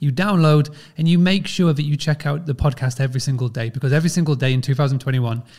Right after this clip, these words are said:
I'm gonna share with you information, and I will give you the tools, the tactics, the training, but most importantly, the confidence so you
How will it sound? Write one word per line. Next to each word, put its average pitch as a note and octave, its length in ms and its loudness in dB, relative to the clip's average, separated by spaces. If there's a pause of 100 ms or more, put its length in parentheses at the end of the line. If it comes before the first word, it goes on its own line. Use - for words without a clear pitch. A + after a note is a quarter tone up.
(280)
I'm C#3 180 2
gonna D3 140 2
share C#3+ 240 0
with C3 80 0
you C3+ 120 0
information, C3+ 800 -2
and B2 100 -4
I B2 40 -2
will B2+ 80 -2
give B2 160 -4
you B2+ 120 0
the A#2 80 -6
tools, E3+ 400 2
the C#3+ 80 0
tactics, C#3+ 480 -8
the C#3 80 -4
training, F#3+ 420 2
but D3+ 120 -4
most D#3 260 -2
importantly, D3 380 -4
the C3+ 100 -4
confidence D3 560 -4
so - 100 -8
you D#3 540 0